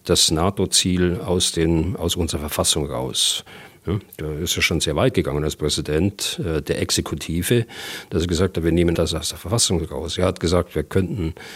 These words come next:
über den Donbass reden und wir können auch über die Krim reden.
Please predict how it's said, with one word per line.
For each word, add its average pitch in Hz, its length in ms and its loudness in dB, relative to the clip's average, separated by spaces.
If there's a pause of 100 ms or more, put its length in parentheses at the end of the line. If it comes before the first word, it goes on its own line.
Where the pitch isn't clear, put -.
(160)
über 90 160 2
den 80 240 2
Donbass 87 500 4
reden 107 560 6 (120)
und 87 320 -2
wir 82 80 -6
können 87 320 0
auch 82 260 -4
über 82 280 0
die 73 200 -6
Krim 104 380 4
reden. 113 560 4